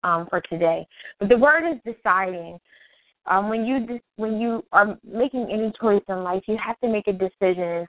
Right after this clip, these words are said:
So there's not the Webster's definition, but the definition online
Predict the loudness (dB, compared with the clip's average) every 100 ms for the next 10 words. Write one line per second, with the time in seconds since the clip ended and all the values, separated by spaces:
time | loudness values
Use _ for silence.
0 | 2 4 4 2 0 -2 0 0 0 2
1 | 2 2 -4 -8 -8 -6 -6 -6 -10 -12
2 | _ -16 -10 -8 -6 2 0 2 -4 -4
3 | -6 -14 -10 -2 4 4 4